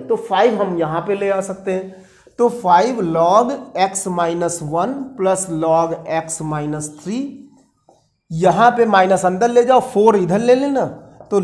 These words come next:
log x plus four and minus three log x minus two,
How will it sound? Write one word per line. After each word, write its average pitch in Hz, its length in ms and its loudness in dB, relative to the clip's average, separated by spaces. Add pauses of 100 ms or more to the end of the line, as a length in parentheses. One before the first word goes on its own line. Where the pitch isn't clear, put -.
log 196 440 4 (540)
x 180 400 2
plus 170 300 -2 (100)
four 208 280 2 (840)
and 190 240 0 (160)
minus 175 440 0 (200)
three 254 300 -2 (100)
log 170 420 2 (300)
x 180 280 -2 (120)
minus 151 420 -2
two, 147 140 -8